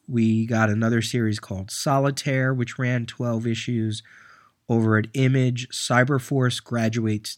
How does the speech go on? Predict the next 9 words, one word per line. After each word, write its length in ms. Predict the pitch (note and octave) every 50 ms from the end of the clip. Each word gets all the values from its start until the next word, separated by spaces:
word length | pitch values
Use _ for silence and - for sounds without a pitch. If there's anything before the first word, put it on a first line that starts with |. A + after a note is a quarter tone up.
| _
to 160 | - - A2
their 340 | F#2+ G2 G#2 G#2+ A2+ B2 C#3
own 220 | C#3 C#3 C#3 C3 B2+
series 560 | - - C#3+ C3+ C3 C3 C3 B2+ C3 C3 C3
for 160 | - - C3
thirty-five 800 | B2+ - - - A2+ A2 B2+ D3+ D3+ C3 - C#3 B2+ B2 A#2+ C3
issues. 500 | B2+ B2 - - B2+ B2 B2 B2 B2+ - - - - - - - - - _ _
And 280 | - C3+ B2+ B2+ B2+ B2+
Nova 560 | B2+ C3+ D#3 D#3+ D#3 D#3 D#3+ D#3 C#3+ C3+